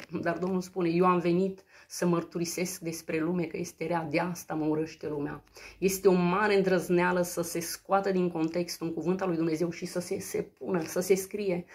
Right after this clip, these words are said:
Dar Domnul asta, asta, asta înseamnă a mărturisi pe mine, a mă mărturisi pe mine. N-am venit să aduc pacea, ci am venit să aduc sabia. De ce? Pentru că nu ne place adevărul. Am venit să mărturisesc despre lume că este rea.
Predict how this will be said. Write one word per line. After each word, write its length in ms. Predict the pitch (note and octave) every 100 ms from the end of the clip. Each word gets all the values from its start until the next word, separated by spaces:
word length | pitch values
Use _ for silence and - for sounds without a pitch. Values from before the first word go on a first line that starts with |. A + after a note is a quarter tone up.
| - -
Dar 160 | E3
Domnul 280 | E3 F3+ E3+
asta, 460 | E3+ D#3+ E3+ E3 _
asta, 340 | F#3 F3+ - - -
asta 400 | - G#3+ - -
înseamnă 680 | D#3 D#3 - E3 D#3 D3+ D#3 -
a 120 | - F3+
mărturisi 640 | F#3+ G3+ G3+ F3 E3 F3
pe 100 | D#3+
mine, 180 | D#3 D#3+
a 40 |
mă 120 | F3
mărturisi 560 | F3 F3+ F3 E3 - E3
pe 100 | D3+
mine. 280 | D#3+ D3+ D#3 - - -
N-am 240 | F#3 A3 A#3
venit 240 | G#3+ G3+
să 80 | -
aduc 200 | F3 E3
pacea, 400 | - D#3+ E3 F#3
ci 100 | F3+
am 80 | D#3+
venit 180 | E3+
să 100 | E3+
aduc 180 | E3+ D#3+
sabia. 440 | - E3 D3 D3 D#3 - -
De 140 | - F3
ce? 280 | F3 F#3+ F3 - - - -
Pentru 200 | D3 E3+
că 100 | E3+
nu 140 | F#3
ne 120 | G#3 F#3+
place 500 | - - F#3+ - G3+
adevărul. 640 | F3 E3+ E3 G3 E3 D#3+ -
Am 240 | F3 G3
venit 260 | F#3+ G3+ A3
să 140 | G#3+
mărturisesc 560 | G#3 F#3+ F#3 F3+ G#3 F#3+
despre 280 | F3+ - E3+
lume 220 | F3+ E3+
că 120 | E3
este 320 | E3+ - -
rea. 300 | E3+ E3 E3